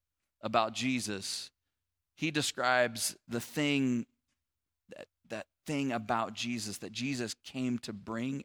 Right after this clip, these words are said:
as, he describes it as grace. He says it this way in First John, I'm sorry, in John chapter one, verse fourteen.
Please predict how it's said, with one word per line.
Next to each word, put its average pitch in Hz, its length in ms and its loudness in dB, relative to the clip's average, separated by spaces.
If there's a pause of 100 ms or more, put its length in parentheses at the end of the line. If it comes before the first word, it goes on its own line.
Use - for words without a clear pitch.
as, 101 480 -2 (920)
he - 120 -14
describes 113 480 -4
it 107 80 -2
as 107 160 -4
grace. 107 600 -6
He 117 120 -10
says 120 240 0
it 117 120 -6
this 120 200 -4
way 110 120 -2
in 101 80 -2
First 113 300 -6
John, 110 380 -4
I'm 107 200 -4
sorry, 107 240 -4
in 104 80 -6
John 107 260 -2
chapter 113 300 -6
one, 107 180 -4
verse 104 160 -10
fourteen. 107 500 -8